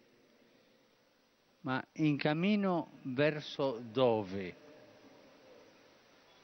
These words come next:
C'è una meta comune? E qual è questa meta? Il Signore ci risponde attraverso il profeta Isaia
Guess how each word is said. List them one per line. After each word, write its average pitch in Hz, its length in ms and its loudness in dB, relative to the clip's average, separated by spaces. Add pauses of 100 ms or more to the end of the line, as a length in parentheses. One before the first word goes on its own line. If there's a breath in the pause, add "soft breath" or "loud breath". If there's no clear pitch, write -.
(100)
C'è 226 320 4
una 127 260 4
meta 127 460 2
comune? 120 760 0 (1400)
E 151 160 2
qual 226 300 2
è 113 400 2
questa 135 420 0
meta? 110 540 -4 (2250 soft breath)
Il 147 120 -4
Signore 190 840 4
ci 165 160 2
risponde 208 600 4
attraverso 175 640 2
il 156 100 2
profeta 160 540 2
Isaia 113 840 -2